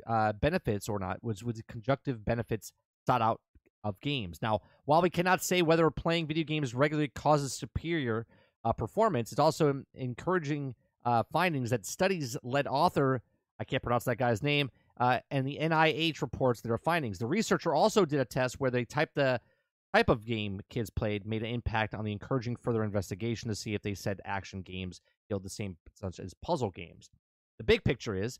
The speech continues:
the reports add that body research suggesting that playing video games is a pastime often dismayed as fur-, uh, uh,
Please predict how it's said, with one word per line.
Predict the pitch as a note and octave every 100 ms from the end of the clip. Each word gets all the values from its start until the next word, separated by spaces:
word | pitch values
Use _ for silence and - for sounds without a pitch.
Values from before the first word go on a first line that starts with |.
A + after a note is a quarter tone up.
| _ _ _ _
the | C#3+
reports | C3 A3 -
add | D#3+ D#3
that | C#3+ A2+
body | D#3+ G#3
research | D3 - C#3
suggesting | - A#2+ D3 D3
that | C3+
playing | - E3 G#3
video | D#3 B2
games | A#2 A#2 G#2
is |
a | G#2+
pastime | - C#3 D#3+ - D#3+
often | A#2+ A2+ B2
dismayed | G#2+ - B2+ B2
as | A#2 G2+ -
fur-, | D3 D#3+ -
uh, | A2+ - _ G2
uh, | G#2 F#2 F2+